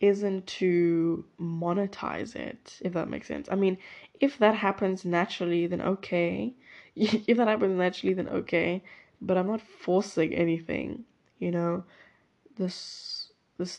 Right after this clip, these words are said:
thing, this podcast is, like, a joy in my life. I genuinely like it. And it's really fun.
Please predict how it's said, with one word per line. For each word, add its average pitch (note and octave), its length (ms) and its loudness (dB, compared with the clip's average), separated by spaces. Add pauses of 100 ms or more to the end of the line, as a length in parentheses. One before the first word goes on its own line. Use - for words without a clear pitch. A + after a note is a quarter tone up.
(120)
thing, A3 580 2 (160)
this F#3 140 -6
podcast F3+ 420 -4
is, F3+ 180 -6
like, F3 180 -2
a E3+ 100 -2
joy E3+ 720 0 (360)
in F3 160 0
my F3 140 2
life. F3 300 0
I E3+ 80 2 (120)
genuinely F3 500 0
like E3 360 -4
it. G#3+ 360 -2 (400)
And B3+ 100 2
it's F4 140 2
really D4 140 8
fun. G3+ 580 0